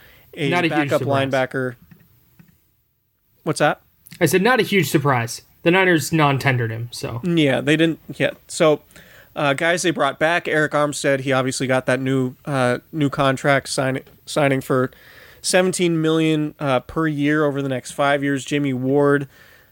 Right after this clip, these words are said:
Speaker 1: three years, what, twenty-eight million? Is that right?
Speaker 2: Yeah, three, twenty-eight and a half.
Speaker 1: Twenty-eight and a half. Okay, Kendrick Bourne and Matt Breida,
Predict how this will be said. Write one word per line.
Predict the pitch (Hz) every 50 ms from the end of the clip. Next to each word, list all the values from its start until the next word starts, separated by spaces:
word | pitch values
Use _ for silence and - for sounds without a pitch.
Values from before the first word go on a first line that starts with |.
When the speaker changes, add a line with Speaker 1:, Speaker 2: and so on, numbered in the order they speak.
| _
Speaker 1:
three | - - - 156 156 165 170
years, | 170 165 165 165 160 143
what, | 156 147 127 -
twenty-eight | - - 160 156 160 143 143 160 -
million? | 170 180 190 202 208 202 185
Is | 151
that | 139 160 170 170
right? | 180 196 202 214 - _ _ _ - - _ _ _ _ _ _ _ _ _ _ _ -
Speaker 2:
Yeah, | 160 170 165 151 131
three, | 123 - 160 175 190 196
twenty-eight | 180 - - 196 196 190 185 185
and | 175 165
a | 131
half. | 120 143 127 120 - - - - - _ _ _ -
Speaker 1:
Twenty-eight | - 165 160 151 151 151
and | 143
a | 127
half. | 131 139 120 120 - -
Okay, | 165 - - 147 131
Kendrick | - - 180 175 160 196 190 147 -
Bourne | - 160 170 170 170 170 170 170 170 -
and | 156 147 139 139 143
Matt | 143 147 151 147 147
Breida, | 131 147 147 147 143 143 143 139 139 143